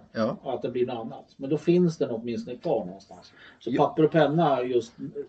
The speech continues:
Speaker 1: Jag har ju
Speaker 2: tar
Speaker 1: den
Speaker 2: bort den.
Speaker 1: ynnesten nu. Jag, jag skriver ju lite dikter under pseudonym.
Speaker 2: Ja.
Speaker 1: Och, och då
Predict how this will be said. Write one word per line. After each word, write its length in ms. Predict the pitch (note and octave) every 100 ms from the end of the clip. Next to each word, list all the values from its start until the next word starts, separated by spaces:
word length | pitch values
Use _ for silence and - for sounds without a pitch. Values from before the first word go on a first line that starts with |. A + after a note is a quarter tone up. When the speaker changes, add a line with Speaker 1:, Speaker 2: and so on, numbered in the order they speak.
| - _ -
Speaker 1:
Jag 160 | D#3 E3
har 180 | F3+
ju 60 | G3
Speaker 2:
tar 80 | E3+
Speaker 1:
den 120 | E3+
Speaker 2:
bort 160 | D3 -
den. 80 |
Speaker 1:
ynnesten 500 | E3+ E3 D#3+ - D3+
nu. 80 | E3+ D#3
Jag, 240 | D3 D#3
jag 160 | D#3 D3
skriver 400 | - F#3 F3 F3
ju 240 | E3+ D#3+
lite 340 | D#3+ D#3+ E3
dikter 540 | D#3 E3+ - - F3+ A#2+
under 460 | C3+ C3 C3 C3
pseudonym. 800 | A2+ - - B2 A2+ A#2+ G#2+ A2+
Speaker 2:
Ja. 340 | B2 - _ C3+
Speaker 1:
Och, 120 | C3+
och 80 |
då 60 | C#3+